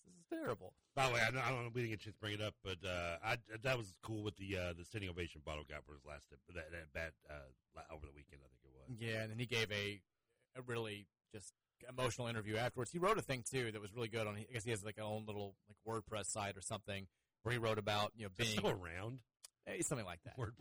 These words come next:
Speaker 1: Wh-, whatever the equivalent of that is now. It's like Notepad. Like, he, he wrote this really insightful thing about being, like, a fresh out of high school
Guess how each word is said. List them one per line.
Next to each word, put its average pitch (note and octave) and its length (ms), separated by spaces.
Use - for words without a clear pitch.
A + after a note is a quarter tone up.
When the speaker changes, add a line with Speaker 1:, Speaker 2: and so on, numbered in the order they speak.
Speaker 1:
Wh-, D3 40
whatever D3+ 220
the C3 160
equivalent G#2+ 340
of G2+ 80
that G2 140
is F#2 160
now. F#2+ 100
It's F#2 100
like G2 160
Notepad. F#2+ 460
Like, B2 120
he, C3+ 380
he C#3+ 60
wrote C#3+ 160
this G#2+ 160
really B2 220
insightful C#3 440
thing A#2 220
about G#2+ 240
being, A2 300
like, G2+ 180
a G2 260
fresh C3+ 200
out B2+ 100
of G#2+ 60
high A#2 140
school A2 520